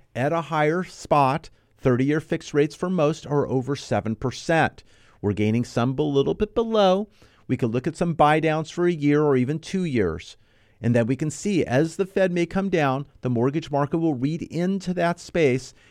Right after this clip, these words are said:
and we may see things come down just a tad. But it may be a little while as we head into early next year. So we're watching that very carefully, but it's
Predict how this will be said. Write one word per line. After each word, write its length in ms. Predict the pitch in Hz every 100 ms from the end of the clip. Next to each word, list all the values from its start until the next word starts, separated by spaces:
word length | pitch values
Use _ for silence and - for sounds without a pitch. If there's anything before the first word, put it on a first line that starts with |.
| -
and 140 | 139
we 100 | 139
may 160 | 135 139
see 220 | 135 151
things 340 | 135 139 139 -
come 260 | - 139
down 320 | 123 117 117
just 360 | 113 104 104 -
a 60 | 104
tad. 580 | - 139 135 98 - - _ _
But 120 | 92
it 40 | 90
may 160 | 92
be 160 | 101 127
a 60 |
little 260 | 131 147 165
while 340 | 147 135 139
as 160 | 135 -
we 120 | 131
head 200 | 120 113
into 300 | 85 113 -
early 520 | - 104 98 95 98 - _
next 420 | 92 95 82 - - _ -
year. 480 | 98 127 123 90 - _ - -
So 140 | - 101
we're 120 | 98
watching 360 | 98 110 - 131
that 120 | 123
very 240 | 131 143
carefully, 540 | - 147 127 127 151 - - -
but 100 | 127
it's 120 | 127